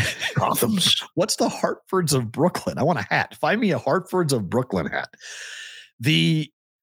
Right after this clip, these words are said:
Speaker 2: uh, they've hit twenty-five home runs, including the one that gave them the win last night.
Speaker 1: Damn.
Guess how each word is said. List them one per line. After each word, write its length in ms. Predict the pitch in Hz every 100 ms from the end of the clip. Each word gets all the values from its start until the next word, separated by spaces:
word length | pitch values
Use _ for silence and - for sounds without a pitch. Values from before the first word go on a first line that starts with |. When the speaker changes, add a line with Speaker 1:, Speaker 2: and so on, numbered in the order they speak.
| _
Speaker 2:
uh, 140 | 135
they've 120 | 135 147
hit 140 | 165
twenty-five 640 | - 180 240 240 208 190 170
home 300 | 170 165 151
runs, 260 | 127 127
including 260 | 131 139 127
the 80 | 120
one 220 | 139 143
that 100 | 117
gave 160 | 131
them 80 | 123
the 60 | 110
win 180 | 123 127
last 260 | 110 113
night. 320 | 104 78 98 - -
Speaker 1:
Damn. 60 | -